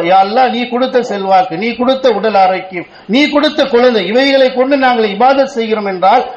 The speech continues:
உனக்காகத்தான் செய்கிறோம்" என்றால், உள்பூர்வமான அந்த பயணம் இருக்க வேண்டும். அப்படி யாரிடத்தில் இருக்கிறதோ, அப்படிப்பட்ட அடியார்களிடமிருந்தான்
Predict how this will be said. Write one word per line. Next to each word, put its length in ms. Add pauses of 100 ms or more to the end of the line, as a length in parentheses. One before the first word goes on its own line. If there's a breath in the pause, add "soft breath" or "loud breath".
(100)
உனக்காகத்தான் 800
செய்கிறோம்" 480
என்றால், 400
உள்பூர்வமான 920
அந்த 160
பயணம் 360
இருக்க 300
வேண்டும். 380 (180 loud breath)
அப்படி 340
யாரிடத்தில் 640
இருக்கிறதோ, 520
அப்படிப்பட்ட 560 (120)
அடியார்களிடமிருந்தான் 1120